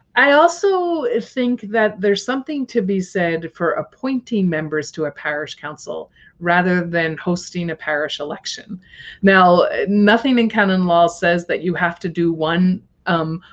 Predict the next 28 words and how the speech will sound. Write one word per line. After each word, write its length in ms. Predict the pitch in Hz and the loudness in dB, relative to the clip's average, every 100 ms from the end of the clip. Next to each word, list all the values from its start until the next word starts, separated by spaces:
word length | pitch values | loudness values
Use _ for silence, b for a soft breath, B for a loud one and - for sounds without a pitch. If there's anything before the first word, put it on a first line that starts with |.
| b _ | b _
or 180 | 190 190 | 4 4
the 160 | 175 165 | 4 0
other. 260 | 160 202 | 2 4
And 320 | 202 180 165 180 | 4 0 -4 -4
certainly 360 | 196 190 185 | -4 -4 -2
there's 220 | 175 165 | -2 -2
been 140 | 170 160 | -4 -4
a 80 | 165 | -4
long 300 | 165 175 180 | -4 -4 -4
tradition 480 | 175 165 160 175 | -6 -8 -6 -6
in 160 | 160 156 | -6 -6
many 320 | 151 156 160 | -8 -8 -10
parishes 720 | - - 151 208 - 320 330 B B B - | -8 -4 -2 -4 -4 -6 -8 B B B -4
of 120 | 170 | 0
electing 440 | 226 165 - 180 | 0 0 0 0
members 400 | 165 160 165 151 | 0 0 -2 -2
to 140 | - 165 | -2 -4
the 80 | |
parish 380 | 160 165 156 151 | -2 -2 -2 -2
pastoral 400 | - 151 - - | -4 -6 -6 -16
council. 580 | - 202 185 - 175 - B B B B B B - | -8 -4 -4 -4 -6 -8 B B B B B B 0
I 100 | 262 | 2
think 560 | 262 339 381 392 - - _ _ | 2 2 4 2 0 -20 _ _
appointment 880 | 214 190 - 320 370 - 247 233 185 _ _ _ - | -2 -2 -2 0 0 0 0 0 -2 _ _ _ -2
matches 1000 | 202 220 277 - 233 208 202 190 - _ _ _ | 2 4 2 2 4 6 4 0 -8 _ _ _
the 120 | 175 190 | -4 -2
consultative 840 | 202 185 - 220 220 202 - 170 | -2 -2 -2 -6 -4 -4 -2 -4
dimension 720 | 175 165 160 - 175 160 156 | -4 -4 -4 -6 -6 -6 -8